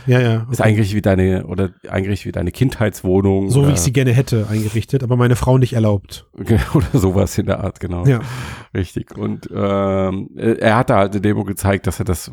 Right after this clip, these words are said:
Speaker 2: in der er das recht konsequent umgesetzt hat.
Speaker 1: Ja.
Speaker 2: Äh, für seine Wohnung. Das heißt, sieht so, in der Demo sieht es so aus, als wäre es wirklich alles so eins zu eins. Also der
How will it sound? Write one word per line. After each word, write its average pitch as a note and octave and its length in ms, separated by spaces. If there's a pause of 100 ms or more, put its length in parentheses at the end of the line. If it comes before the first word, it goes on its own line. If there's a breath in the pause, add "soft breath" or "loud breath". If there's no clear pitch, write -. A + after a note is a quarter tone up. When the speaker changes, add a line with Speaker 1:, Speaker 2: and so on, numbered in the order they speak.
Speaker 2:
in F#2+ 140
der G#2 120
er G2+ 60
das - 240
recht - 220
konsequent A#2 560
umgesetzt B2+ 640
hat. - 320 (220)
Speaker 1:
Ja. A2+ 240
Speaker 2:
Äh, A2 100
für A2+ 120
seine G#2 240
Wohnung. G#2+ 200
Das F#2+ 120
heißt, - 440
sieht G#2 260
so, G#2 140
in G2+ 220
der G2 80
Demo A#2+ 240
sieht F2+ 180
es - 60
so F#2 100
aus, F#2+ 240 (640 loud breath)
als - 320
wäre F#2 140
es F2+ 140
wirklich - 380 (140)
alles F#2+ 220
so - 160
eins - 320
zu - 160
eins. A#2 400
Also F2+ 180
der F2+ 380